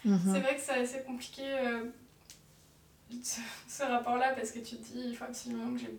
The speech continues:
Speaker 2: beaucoup de followers pour avoir des clients. » Alors que c'est pas le cas, tu
Speaker 1: Ouais.
Speaker 2: vois. Genre, euh, là, j'ai un tout petit compte que, euh, c'est, enfin, j'ai commencé il y a, il y a pas longtemps parce que, euh, je me concentre beaucoup sur le dessin et j'essaye vraiment de me concentrer sur le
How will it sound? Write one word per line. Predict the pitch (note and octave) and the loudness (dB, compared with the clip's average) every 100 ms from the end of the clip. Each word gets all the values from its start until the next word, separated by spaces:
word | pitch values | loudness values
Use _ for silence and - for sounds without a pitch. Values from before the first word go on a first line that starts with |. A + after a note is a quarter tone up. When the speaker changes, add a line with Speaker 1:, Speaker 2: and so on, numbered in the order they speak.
| - | -10
Speaker 2:
beaucoup | - A#3 | -10 -10
de | - | -10
followers | - B2 B3+ B3 B3 | -4 -2 0 0 -2
pour | B3 A#3+ | -2 -2
avoir | A#3+ | 0
des | A#3 | -2
clients. » | - B3+ C4 - - - - - - - - | -4 -6 -8 -10 -20 -20 -20 -20 -20 -12 -2
Alors | B3 A#3 | 0 0
que | - | -4
c'est | - A#3 | -6 -2
pas | A3+ | -2
le | |
cas, | - - - - | -2 -8 -14 -4
tu | - | 6
Speaker 1:
Ouais. | F#3+ | 8
Speaker 2:
vois. | F3+ G3+ - - - - - | 8 6 -4 -16 -20 -18 -10
Genre, | B3+ B3+ B3+ B3+ | -4 -4 -2 0
euh, | B3 B3 A#3 A3+ | 2 2 2 2
là, | B3+ B3+ | 2 2
j'ai | |
un | B3 A3+ | 0 -2
tout | - | -6
petit | - D4+ | -8 -8
compte | D4+ D#4+ D#4+ - B3+ | -4 -4 -4 -4 0
que, | |
euh, | A#3+ A#3 A#3+ - - - - | 2 2 2 -2 -4 -4 -4
c'est, | - - - B3+ - | -4 -6 -10 -6 0
enfin, | A#3 | 2
j'ai | A#3+ A#3 | 2 0
commencé | A#3 A#3 B3 | -2 -2 0
il | B3 | 0
y | |
a, | A3+ C#4+ | 0 0
il | B3+ | -2
y | |
a | A#3+ | -2
pas | A#3 | -2
longtemps | C4 C4+ D4+ | -2 -2 0
parce | C#4 B3 - | 2 2 0
que, | C4+ | 0
euh, | C#4 C4 A#3+ A#3+ B3 - - - - | 2 4 4 2 -4 -10 -16 -14 -2
je | B3 | 4
me | A#3+ | 4
concentre | B3 B3 A#3+ | 4 0 2
beaucoup | A#3 - | 2 -2
sur | - B3 | -6 -2
le | A#3 | 0
dessin | A#3 B3 C#4+ D4+ A#3+ B3+ | 0 0 0 -2 -6 -4
et | |
j'essaye | A#3+ A#3+ B3 | -2 -2 0
vraiment | A#3+ A#3+ B3 | 2 2 2
de | B3+ | 0
me | A#3+ | -2
concentrer | - B3 B3 | -2 -4 -4
sur | B3+ B3+ | -6 -4
le | B2 A#2 G#2 D#2 - | -4 -4 -6 -10 -12